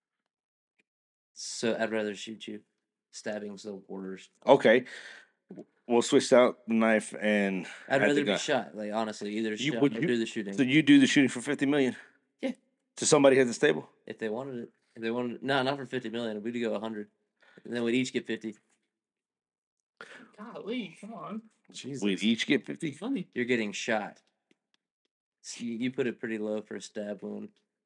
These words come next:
Speaker 2: That's pretty good
Speaker 3: Fifty
Speaker 2: price for a stab wound.
Speaker 3: fifty
Speaker 1: Stab,
Speaker 3: million.
Speaker 1: stab wounds, a harsh thing. Every, yeah, each person gets
Speaker 3: I mean, I
Speaker 1: fifty.
Speaker 3: hate the money, but still,
Speaker 1: Ma-,
Speaker 3: you gotta
Speaker 1: so,
Speaker 3: at least
Speaker 1: a hundred,
Speaker 3: realistic.
Speaker 1: so, so someone offers you a hundred million dollars,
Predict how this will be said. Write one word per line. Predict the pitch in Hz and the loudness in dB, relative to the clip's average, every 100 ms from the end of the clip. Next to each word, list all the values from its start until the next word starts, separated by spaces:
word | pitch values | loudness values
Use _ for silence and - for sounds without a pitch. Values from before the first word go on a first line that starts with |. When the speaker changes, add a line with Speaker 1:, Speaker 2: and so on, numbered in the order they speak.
| _ _ _ _ _ 98 | _ _ _ _ _ 0
Speaker 2:
That's | 95 - | 2 4
pretty | 190 117 | 2 2
good | 90 92 | 0 0
Speaker 3:
Fifty | |
Speaker 2:
price | 95 139 | 4 4
for | - | 2
a | 80 | -4
stab | - 78 76 | -2 -4 -4
wound. | 76 180 | -8 -10
Speaker 3:
fifty | - - | -12 -10
Speaker 1:
Stab, | - 127 139 | -2 0 0
Speaker 3:
million. | 127 | -8
Speaker 1:
stab | - 120 117 117 | -6 -2 -2 -4
wounds, | 120 110 | -8 -8
a | 101 | -10
harsh | 110 110 - | -12 -12 -12
thing. | 117 117 | -12 -6
Every, | 139 147 | -4 -2
yeah, | 123 104 | -4 -4
each | 135 - | -10 -6
person | 131 127 123 | -6 -4 -6
gets | 117 | -8
Speaker 3:
I | 208 | -10
mean, | 214 | -12
I | |
Speaker 1:
fifty. | 127 110 | -8 -8
Speaker 3:
hate | 285 - | -10 -16
the | |
money, | 180 170 294 381 | -12 -10 -8 -6
but | 202 - _ - | -6 -8 _ -20
still, | - 202 277 214 143 - _ - | -10 -6 -4 -6 -12 -16 _ -12
Speaker 1:
Ma-, | 120 | -10
Speaker 3:
you | - | -6
gotta | 240 | -2
Speaker 1:
so, | 160 143 | 0 0
Speaker 3:
at | 123 | -2
least | 202 220 190 - - | -6 -6 -10 -14 -6
Speaker 1:
a | 127 | -6
hundred, | 139 147 160 | -4 -2 -2
Speaker 3:
realistic. | 143 127 127 | -4 -8 -8
Speaker 1:
so, | - 170 | -4 -6
so | |
someone | - 139 143 | 0 2 2
offers | 123 127 131 131 | 2 0 -2 -2
you | 117 | -2
a | |
hundred | 110 117 123 120 | -2 -4 -6 -6
million | 123 117 107 | -6 -4 -6
dollars, | 104 98 95 | -8 -8 -10